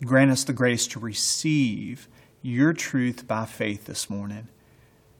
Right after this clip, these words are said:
Grant us the strength to follow on the path that you have set before us. We pray all of this in the name of your Son and our Savior, Jesus. Amen. In the first book of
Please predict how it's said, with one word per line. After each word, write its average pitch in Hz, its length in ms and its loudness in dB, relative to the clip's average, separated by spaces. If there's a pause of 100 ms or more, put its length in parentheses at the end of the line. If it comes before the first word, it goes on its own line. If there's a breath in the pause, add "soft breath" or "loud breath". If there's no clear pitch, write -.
(100)
Grant 131 200 2
us 127 160 0
the - 60 -4
strength 135 380 -2
to 131 120 -8
follow 147 720 0
on 123 160 -6
the 113 80 -4
path 131 400 -4
that - 220 -6
you 123 80 -2
have 98 80 -10
set - 240 -4
before 147 480 -2
us. 147 360 -6
We 104 140 -10
pray 156 560 0 (100)
all 156 300 4
of 113 160 4
this 101 260 -4
in 123 60 -2
the 113 80 -2
name 120 260 0
of 110 120 -6
your 143 140 2
Son 120 340 -2
and 110 160 -10
our 107 120 -6
Savior, 101 400 -6
Jesus. 95 540 -12 (920 soft breath)
Amen. 98 480 -8 (1800 soft breath)
In 143 240 6
the 123 140 4
first - 920 -4
book 117 480 4
of 117 440 -4